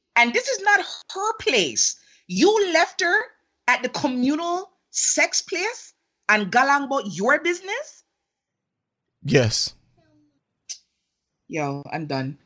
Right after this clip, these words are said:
Speaker 1: We're not doing any more Love, Lust, and Badass Soul for the rest of the year. I'm done. I can't.
Speaker 2: <laughs>
Speaker 1: I'm just like, how, C J, how?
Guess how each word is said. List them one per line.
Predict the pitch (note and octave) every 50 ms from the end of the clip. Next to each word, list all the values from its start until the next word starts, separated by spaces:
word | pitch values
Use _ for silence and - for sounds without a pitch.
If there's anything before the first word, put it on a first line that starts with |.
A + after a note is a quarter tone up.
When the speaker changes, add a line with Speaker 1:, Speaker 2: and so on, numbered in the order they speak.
| _ -
Speaker 1:
We're | F#3+ A3 A#3+
not | C4 C4 B3 A3
doing | A3 A#3+ A3+ G#3+
any | G#3 G3+ G3
more | F#3+ F3+ F3
Love, | E3 E3 E3 D3+
Lust, | D#3+ D#3+ - D#3
and | D3+ D3+
Badass | D3 D3 D3 C#3+ C#3+
Soul | - D3 C#3+
for | D3 C#3
the | C3+
rest | C3+ C3+ C3 -
of | -
the | A#2+ B2+
year. | C3+ B2+ A#2+ - -
I'm | C#3 C3+
done. | B2+ B2 A#2+ A#2 A#2 B2 - - -
I | -
can't. | - - - - - - A#4+
Speaker 2:
<laughs> | C5+ A#4+ G#4 - - C5 C#5 C5+ B4+ G#4 - - _ _ -
Speaker 1:
I'm | - - -
just | - - - -
like, | D#3+ D3+ C#3+ C#3 C#3 - - - - _ _ _ - - - - - _ _ _ _ _ _ _
how, | - - - - A#3+ C4 D4+ C#4+ G3 D3 A#2+ A2+ A#2+
C | - - - G3 F#3+
J, | F3 D#3+ C#3 A#2+
how? | B2+ - - E3 D#3+ E3+ E3 C#3+ - - G2+